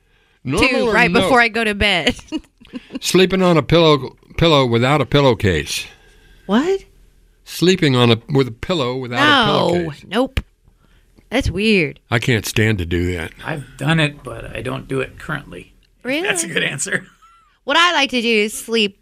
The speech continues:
Speaker 2: with a pillowcase without the pillow.
Speaker 1: Uh-huh. I'd say nope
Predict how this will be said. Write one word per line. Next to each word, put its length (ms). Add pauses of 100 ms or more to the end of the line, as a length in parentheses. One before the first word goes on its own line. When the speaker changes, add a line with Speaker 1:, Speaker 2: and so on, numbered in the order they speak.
Speaker 2:
with 120
a 60
pillowcase 840
without 360
the 80
pillow. 580 (2000)
Speaker 1:
Uh-huh. 880 (760)
I'd 180
say 280
nope 520